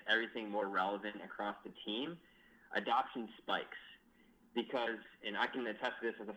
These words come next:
former sales rep, I was, you know, dialing for dollars, uh, picking up the phone sixty to eighty times a day. I didn't want to spend the time to get data in the system. I just wanted to move the deal forward and build better relationships. And that was by me picking up the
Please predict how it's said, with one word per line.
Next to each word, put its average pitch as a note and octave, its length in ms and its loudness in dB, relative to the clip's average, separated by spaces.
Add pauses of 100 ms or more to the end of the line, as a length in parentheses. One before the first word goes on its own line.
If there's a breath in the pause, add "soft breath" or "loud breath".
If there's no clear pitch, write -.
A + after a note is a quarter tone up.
former C3 220 2 (120)
sales G#2+ 300 0
rep, G2+ 260 6
I G#2 100 4
was, G#2+ 100 0 (160)
you G2 120 -6
know, G2 60 -6
dialing G#2 460 4
for G#2+ 60 -2
dollars, F#2+ 480 4 (200)
uh, F2+ 160 -4
picking A2+ 200 0
up G2 100 -8
the G2+ 160 -12
phone G2 320 0 (160)
sixty - 260 0
to G2 80 -2
eighty G2 340 -2
times F#2 300 2
a F2+ 60 -4
day. G2 400 0 (480 loud breath)
I A#2+ 120 6
didn't D#3+ 340 -2 (120)
want G#2 380 2
to G#2+ 120 -10
spend G2 220 0
the F#2 60 -4 (100)
time G#2+ 360 2
to A2+ 40 -6
get G2+ 220 -2
data G2 240 0 (100)
in F#2 80 -6
the F2+ 80 -6 (160)
system. E2 360 -8 (320 loud breath)
I A2 80 4
just D3 220 -2
wanted C3 400 4
to A2+ 60 -4
move G#2+ 320 -2
the A2+ 60 -2
deal G2+ 260 -2 (120)
forward G#2+ 340 0
and G2 100 -4
build G2 280 0
better F#2+ 180 2
relationships. F#2 720 -2 (600 loud breath)
And A2 160 2
that B2 120 6
was A#2+ 140 0 (100)
by G#2+ 140 4
me A2 320 -4
picking A#2+ 240 -2
up G2+ 100 -4
the G#2 80 -8